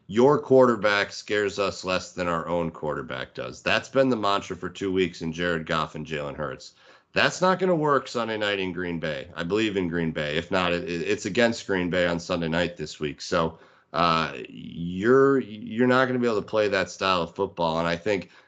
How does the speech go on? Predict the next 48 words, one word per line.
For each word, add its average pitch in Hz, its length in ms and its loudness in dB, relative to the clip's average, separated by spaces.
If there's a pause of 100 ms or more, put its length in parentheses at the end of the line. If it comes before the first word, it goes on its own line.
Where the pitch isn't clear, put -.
(140)
uh, 85 140 0
kind 120 280 2
of 123 140 2
the 110 80 0
way 107 180 2
we 101 160 -2
alluded 95 420 0
to 90 100 -8
Cincinnati 95 680 0
at 90 100 2
Chicago 95 520 0
being 87 240 -2
a 85 60 0
big 85 240 -2
game 87 220 -2
for 87 180 -4
Andy 82 240 0
Dalton. 90 460 2
Now, 87 320 2
you 95 120 -4
never 92 180 0
s-, - 240 -8
wanna 95 280 0
see 95 220 -4
it 82 120 -4
sort 85 180 -2
of 87 80 -6
happen 123 320 0
the 127 80 2
way 123 220 2
it 117 100 -8
did, 120 320 0 (360)
but 87 80 -4
we 101 60 4
did 110 160 -2
kinda 104 260 0
talk 98 340 0
about 92 260 0
this 87 160 -6
being 92 280 2
a 80 100 -4 (160)
big 92 180 0
game 87 220 0
for 82 140 -8
Dalton. 85 400 0
And 76 120 -8
frankly, 90 320 0
he, 80 160 -2